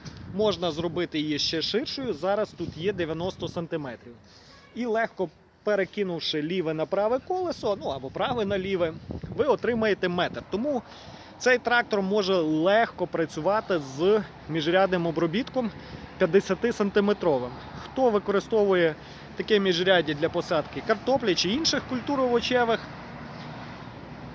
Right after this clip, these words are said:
можна сміло його купувати і мати міжряддя п'ятдесят сантиметрів. Тобто загальна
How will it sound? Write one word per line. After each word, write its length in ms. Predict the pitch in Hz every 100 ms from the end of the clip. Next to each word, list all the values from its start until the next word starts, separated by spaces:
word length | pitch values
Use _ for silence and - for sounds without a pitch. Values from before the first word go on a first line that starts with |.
| -
можна 520 | 190 254 240 233 202 - - - -
сміло 500 | - 202 254 226 190
його 240 | 175 190
купувати 680 | - 185 226 240 277 277 214
і 80 | 185
мати 440 | 185 240 247 202 156 - - - - - - -
міжряддя 760 | 175 175 185 220 240 190 190 165 - - - - - -
п'ятдесят 480 | 208 196 196 214 160
сантиметрів. 560 | 180 170 147 131 135 127
Тобто 240 | 165 160
загальна 600 | 165 208 208 196 175 160